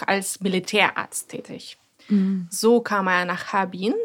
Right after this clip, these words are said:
Speaker 1: Die Familie hat aber nicht Harbin, in Harbin direkt gewohnt, sondern in einer Siedlung, die hieß Alexandrovka in Trochrечье.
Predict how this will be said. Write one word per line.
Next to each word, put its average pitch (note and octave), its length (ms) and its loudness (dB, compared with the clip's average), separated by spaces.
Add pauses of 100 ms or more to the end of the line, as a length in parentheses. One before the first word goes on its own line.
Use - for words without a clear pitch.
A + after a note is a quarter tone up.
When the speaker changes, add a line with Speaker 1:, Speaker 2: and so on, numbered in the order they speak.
Speaker 1:
Die B3 120 4
Familie A#3+ 380 4
hat A3+ 120 -2
aber G#3 140 2
nicht G#3+ 320 0
Harbin, G#3 440 -2
in G3+ 260 -2
Harbin G3 340 -2
direkt F#3+ 360 -2
gewohnt, C#4 380 4
sondern A#3 280 2
in G3+ 180 -2
einer F#3 420 2
Siedlung, A3 480 0
die F#3 80 -6
hieß - 260 -8 (360)
Alexandrovka A#3 1080 4
in B3+ 320 6
Trochrечье. G#3+ 720 0